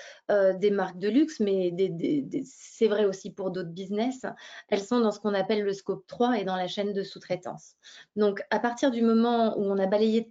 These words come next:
devant sa porte et qu'on a déjà des pratiques exemplaires dans, euh, tout ce qu'on maîtrise en interne comme outil de production ou comme outil de communication ou comme, euh, véhicule de distribution,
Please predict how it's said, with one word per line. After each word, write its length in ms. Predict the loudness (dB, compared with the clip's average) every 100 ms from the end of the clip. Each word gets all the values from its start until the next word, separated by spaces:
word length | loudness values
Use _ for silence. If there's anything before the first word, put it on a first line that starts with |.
| -8
devant 140 | -8
sa 160 | -6 -4
porte 360 | 0 0 0 -10
et 100 | -8
qu'on 160 | -2
a 80 | 0
déjà 260 | 0 2 0
des 140 | 0
pratiques 440 | -6 -6 -6 -4
exemplaires 800 | -2 -2 -2 0 2 2 2 -2 -8 -14 -20 -6
dans, 420 | 2 4 4 2 0
euh, 280 | 0 2 0 0
tout 100 | -2
ce 100 | -2
qu'on 460 | -2 0 2 0
maîtrise 600 | 0 2 0 0 0 2 2
en 360 | 2 0 -2
interne 460 | -2 -2 -2 -2 -2
comme 240 | -4 -4 -2
outil 300 | -2 0 -4
de 40 |
production 480 | -4 -6 -6 -4 -2
ou 160 | -2 -2
comme 220 | -2 -4
outil 260 | -4 -2
de 60 | -2
communication 880 | -2 -4 -4 -6 -4 -6 -4 -4 -4
ou 60 | -2
comme, 260 | -4 -2
euh, 120 | -4 -8 -16 -20 -20 -6
véhicule 520 | 2 2 2 2 2
de 80 | -2
distribution, 800 | -8 -14 -10 -8 -8 -4 -2